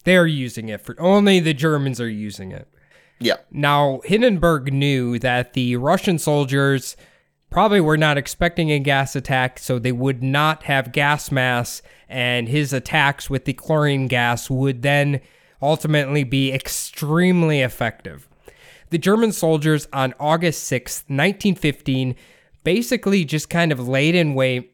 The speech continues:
Speaker 1: They were just waiting for the perfect wind conditions. My understanding is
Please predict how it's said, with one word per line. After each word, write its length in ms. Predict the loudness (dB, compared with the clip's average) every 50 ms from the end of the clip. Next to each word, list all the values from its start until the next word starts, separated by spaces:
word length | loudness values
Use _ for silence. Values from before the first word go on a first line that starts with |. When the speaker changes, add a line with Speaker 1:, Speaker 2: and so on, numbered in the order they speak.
| -10 -4
Speaker 1:
They 140 | -2 0 0
were 80 | 0
just 240 | 0 0 -2 -2 -2
waiting 560 | -4 -4 -2 0 2 2 2 4 2 2 0
for 180 | -2 -2 -4 -2
the 220 | 0 0 -2 -2
perfect 580 | -2 -6 -4 0 0 0 2 2 0 0 0 -2
wind 300 | -2 0 0 0 0 0
conditions. 540 | -2 -2 -2 0 -2 -2 -2 -2 -4 -2 -2
My 200 | 0 0 0 0
understanding 580 | 0 0 -2 -4 -2 -2 0 0 0 0 0 0
is 240 | -2 -2 -4 -8